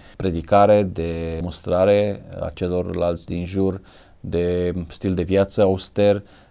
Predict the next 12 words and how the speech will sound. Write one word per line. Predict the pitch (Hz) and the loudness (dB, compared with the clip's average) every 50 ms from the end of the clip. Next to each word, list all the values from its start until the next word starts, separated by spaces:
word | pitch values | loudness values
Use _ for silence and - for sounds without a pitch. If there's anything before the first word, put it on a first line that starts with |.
| _ _ | _ _
de | - - - 87 85 85 85 85 - - _ _ _ - - _ _ _ | -12 -8 -6 -4 -4 -2 -4 -6 -8 -10 _ _ _ -20 -20 _ _ _
pregătirea | - 104 98 87 87 82 80 104 107 104 101 101 98 98 98 - _ _ | -2 -2 0 0 0 -2 -2 2 4 6 6 6 6 4 0 -6 _ _
momentului | - 92 87 90 95 95 92 - 95 90 92 92 | -6 -4 -2 0 0 -2 -2 -2 -2 0 0 0
revenirii | 90 92 85 92 90 92 92 95 92 | 0 0 0 -2 -2 0 0 0 -2
sau | 90 - 87 80 | -2 -2 -4 -2
venirii | 80 85 85 87 87 87 | -2 -4 -6 -4 -4 -4
lui | 87 90 | -4 -4
Iisus | 87 - 87 80 - | -4 -6 -8 -8 -4
Hristos, | - 92 87 - - - 95 95 95 - - - _ - - - | -4 -4 -4 -4 -2 -2 0 0 0 -4 -10 -16 _ -20 -8 -2
multe | 104 123 160 180 170 - 104 | 2 4 4 4 4 4 2
asemenea | 92 - 98 90 90 85 87 87 82 - | 2 2 0 -4 -2 -2 -2 -4 -4 -4
elemente. | - 90 92 98 107 120 107 87 - - - | -2 0 0 2 2 2 2 0 -2 -6 -12